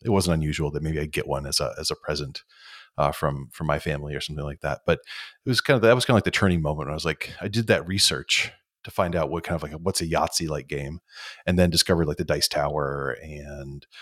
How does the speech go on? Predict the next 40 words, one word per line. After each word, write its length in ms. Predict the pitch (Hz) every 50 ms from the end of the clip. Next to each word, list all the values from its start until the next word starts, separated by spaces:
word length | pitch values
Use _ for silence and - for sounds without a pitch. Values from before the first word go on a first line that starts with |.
| - - _ -
went 160 | 95 90 87
and 100 | 85 85
was 160 | 85 82 -
looking 280 | 92 90 - 90 85 80
at, 260 | 78 76 73 76 - -
you 60 | 85
know, 80 | 78
games 360 | 78 - - 82 80 80 80 -
that 120 | 85 65
won 300 | 80 80 78 80 76 76
Golden 340 | 78 - 87 90 - - 90
Geek 240 | 85 - 90 - -
Awards 540 | 82 80 80 80 80 80 78 78 76 -
recently 560 | 85 85 78 - - 69 73 78 76 78 78 80
and 200 | 78 78 78 80 _ - - - - -
started 260 | - - 131 113 95
buying 300 | 95 90 90 92 95 87
a 60 | 85
few 180 | - - 98 90
of 60 | 85
these 160 | 85 82 76
and 60 | 80
started 200 | - 92 85 82
getting 220 | - 87 82 82 78
more 160 | 78 80 78
into 160 | 78 - 80
that. 320 | 78 73 76 76 73 - - _ - -
And 340 | 92 87 85 80 80 80 - - - - -
I 60 | -
think 380 | - - 151 131 - - - - _ _ - - - - - -
in 120 | 117 110
this 120 | 104 95
process, 440 | - - - 104 104 - - 87 -
particularly 500 | - - - 98 - - 92 85 82 80
kind 140 | - - 82
of, 100 | 78 71
like, 140 | 78 76 -
looking 260 | 92 87 - - 85
into 160 | 78 78 78
Golden, 480 | - - 78 78 - 73 73 73 73